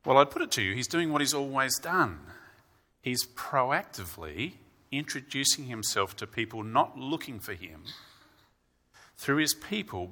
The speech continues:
bearing the words of eternal life about Jesus. Uh, it's one of the reasons I put together a, a five-week reading guide to go along with the Bible studies for this series that takes you through the book of Acts. Because Acts, as I said last week, it's a unique book in the Bible where we see God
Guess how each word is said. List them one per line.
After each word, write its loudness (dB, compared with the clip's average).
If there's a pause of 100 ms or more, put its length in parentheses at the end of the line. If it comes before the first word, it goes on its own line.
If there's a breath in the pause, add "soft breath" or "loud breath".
bearing -2
the -6
words -4 (400 soft breath)
of -8
eternal -2
life -8 (580 soft breath)
about -2
Jesus. -6 (1200 loud breath)
Uh, 8
it's 2
one 6
of 0
the 0
reasons 4
I 6
put -6
together 2
a, 2
a -6
five-week 2 (120)
reading 0
guide 4
to -8
go 0
along 2
with -6
the -8
Bible 2
studies 0
for -12
this 4
series 0
that -4
takes -2
you -10
through -4
the -10
book -10
of -12
Acts. -2 (580 loud breath)
Because -2
Acts, 6
as -2
I -2
said 0
last 6
week, -6
it's -6
a -10
unique -4
book -6
in -8
the -2
Bible 0
where -4
we -8
see 2
God 6